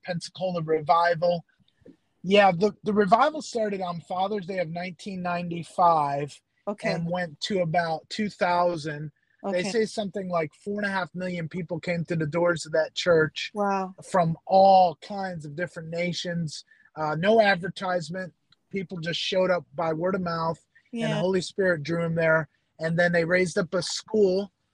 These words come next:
Speaker 1: that had about twelve hundred students,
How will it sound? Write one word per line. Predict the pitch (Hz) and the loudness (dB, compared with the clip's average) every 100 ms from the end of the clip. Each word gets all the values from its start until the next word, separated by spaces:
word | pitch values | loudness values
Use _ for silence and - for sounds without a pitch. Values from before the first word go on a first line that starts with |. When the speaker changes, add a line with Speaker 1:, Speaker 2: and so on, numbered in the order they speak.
| _ _ 175 | _ _ 0
Speaker 1:
that | 160 - | 0 -2
had | 175 180 175 | -2 2 2
about | 170 160 | 2 -2
twelve | - 196 208 196 | -2 2 4 4
hundred | 214 202 185 - | 0 -2 -2 -4
students, | - 180 170 170 170 - - | -6 -2 0 0 -2 -8 -16